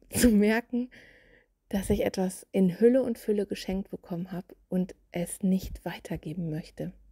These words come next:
Und das vor allem, weil es ja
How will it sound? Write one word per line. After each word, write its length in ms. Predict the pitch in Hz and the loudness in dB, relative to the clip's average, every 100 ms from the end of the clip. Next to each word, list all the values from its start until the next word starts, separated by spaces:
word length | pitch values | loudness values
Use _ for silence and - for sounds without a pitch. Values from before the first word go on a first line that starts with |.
| - - - - - - - - - - - - - - - - - | -20 -20 -20 -20 -20 -20 -20 -20 -20 -20 -20 -20 -20 -20 -20 -20 0
Und 180 | 208 208 | 4 6
das 320 | 190 226 - | 4 2 -4
vor 200 | - - | -8 -8
allem, 420 | - 226 247 202 196 | -4 -2 0 0 0
weil 220 | 190 202 | 0 0
es 240 | 208 - | -2 -4
ja 260 | 196 190 | -4 -4